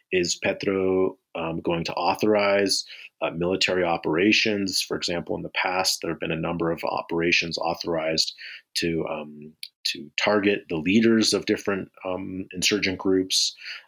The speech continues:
um, to, you know, conduct different bombings on their camps, those kinds of things.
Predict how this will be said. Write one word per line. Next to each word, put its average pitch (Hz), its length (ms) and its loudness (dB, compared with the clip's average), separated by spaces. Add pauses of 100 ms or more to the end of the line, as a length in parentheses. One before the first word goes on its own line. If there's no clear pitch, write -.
(120)
um, 80 540 -4
to, - 120 -2
you 76 520 -6
know, - 140 -10 (180)
conduct 85 240 -2
different - 260 -6
bombings 98 420 4
on 85 80 0
their 80 120 0
camps, 104 480 0
those - 240 2
kinds - 260 -2
of 180 120 -2
things. 90 520 0